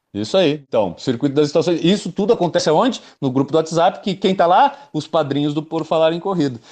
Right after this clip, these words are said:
Então, é um clube de benefícios, como eu já falei em outras edições aqui, aquele grupo.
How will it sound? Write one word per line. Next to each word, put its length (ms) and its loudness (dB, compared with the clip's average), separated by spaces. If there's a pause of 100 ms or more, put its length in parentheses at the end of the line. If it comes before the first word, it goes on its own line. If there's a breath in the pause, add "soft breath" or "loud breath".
(140)
Então, 480 0
é 80 0
um 140 0
clube 320 -2
de 80 -2
benefícios, 600 -2
como 200 -2
eu 40 0
já 140 2
falei 240 0
em 40 0
outras 260 -2
edições 400 -2
aqui, 240 -2
aquele 320 0
grupo. 320 -4